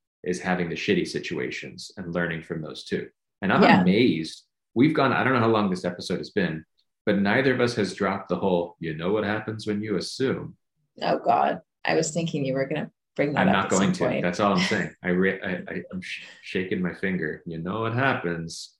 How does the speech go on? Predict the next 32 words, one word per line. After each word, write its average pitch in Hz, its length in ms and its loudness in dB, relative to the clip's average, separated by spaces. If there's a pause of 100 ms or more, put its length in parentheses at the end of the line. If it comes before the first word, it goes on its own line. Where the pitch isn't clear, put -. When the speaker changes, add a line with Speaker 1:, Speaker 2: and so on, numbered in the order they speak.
(360)
Speaker 2:
Mm-hmm. 175 580 2 (200)
Speaker 1:
And 98 160 2
if - 100 -2
you 92 160 4
don't 143 280 6
know, 90 400 0 (1080)
Speaker 2:
Look 208 340 -2
it 180 80 0
up. - 300 -4 (200)
Speaker 1:
look 87 200 -6
it 95 80 -2
up. 98 120 2
Speaker 2:
<laughs> - 480 -2
Speaker 1:
That's 104 200 2
so 113 100 4
much 110 220 0
better 95 260 4
than, 92 160 -2
"If - 140 -8
you 117 80 2
don't 117 280 0
know 110 120 2
now, 95 180 0
you 92 160 -2
know." 90 240 -2 (440)
If 101 200 6
you 90 100 6
don't 120 300 6
know, 151 640 6
look 90 220 -2
it 87 100 0
up. - 220 -4